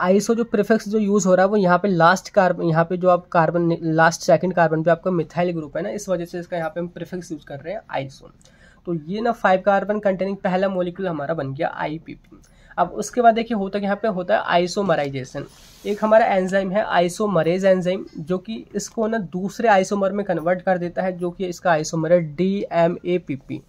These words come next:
मतलब कि दोनों की स्ट्रक्चर ना सेम ही है, बस इसमें ना थोड़ा बॉन्ड का इधर से उधर ये हो जाता है, मतलब कि isomerization यहाँ पे हो जाता है।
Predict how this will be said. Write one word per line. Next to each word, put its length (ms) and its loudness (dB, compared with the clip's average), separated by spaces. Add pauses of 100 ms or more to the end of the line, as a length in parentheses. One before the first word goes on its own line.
(300)
मतलब 300 -2
कि 120 -4
दोनों 360 0
की 160 -2
स्ट्रक्चर 420 0
ना 100 0
सेम 380 -2
ही 180 0
है, 180 -2 (320)
बस 280 4
इसमें 380 -4
ना 100 0
थोड़ा 280 4
बॉन्ड 380 4
का 160 4
इधर 220 2
से 120 -2
उधर 240 2 (100)
ये 120 -2
हो 200 0
जाता 240 4
है, 60 2
मतलब 200 0
कि 80 -4 (120)
isomerization 720 2
यहाँ 120 -4
पे 120 -6
हो 120 -4
जाता 300 -8
है। 60 -6